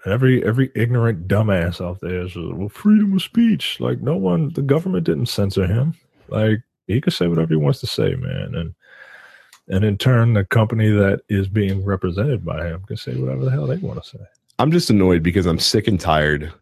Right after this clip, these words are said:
Speaker 2: of talking about this fucking guy. And I know in four months, he's gonna do something else stupid. And we're gonna be right back here
Speaker 1: Yep.
Speaker 2: doing this shit again.
Speaker 1: Yep.
Speaker 2: So hof-, hopefully there's an interesting back half of the next time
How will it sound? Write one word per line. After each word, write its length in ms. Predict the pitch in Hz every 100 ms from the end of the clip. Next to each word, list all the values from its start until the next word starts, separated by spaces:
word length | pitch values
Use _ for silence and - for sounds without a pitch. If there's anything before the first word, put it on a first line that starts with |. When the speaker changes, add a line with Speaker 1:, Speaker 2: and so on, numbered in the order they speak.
| _
Speaker 2:
of 120 | - -
talking 300 | 80 78 85
about 240 | 82 85
this 120 | -
fucking 320 | - 85 82 82
guy. 300 | 85 87 87
And 180 | 87 82
I 60 |
know 560 | 82 87 87 87 85 - -
in 140 | 82
four 300 | 80 - 90
months, 280 | 87 85 80
he's 180 | - 80
gonna 160 | 82 78
do 100 | 76
something 300 | 85 82 98
else 180 | 95
stupid. 500 | - 82 76 71 73 - _ _ _ _ _ _ _
And 120 | - 85
we're 100 | 80
gonna 120 | 76
be 100 | 76
right 200 | 80 80
back 220 | 73 73
here 340 | - 69 69 - _ _ _ _
Speaker 1:
Yep. 360 | 80 87 95 - _ -
Speaker 2:
doing 220 | 76 73
this 100 | 76
shit 220 | - 67
again. 340 | 65 65 67 - _ _ _ _
Speaker 1:
Yep. 320 | 85 90 - _ _
Speaker 2:
So 200 | 80 82
hof-, 220 | 131 131 - -
hopefully 280 | 156 170 175
there's 180 | 147 131
an 60 | 135
interesting 720 | 139 131 123 - 113 104 90
back 320 | - 101 101
half 220 | 101 90
of 240 | 90 80 80
the 60 | 90
next 260 | 82 -
time 340 | 85 76 76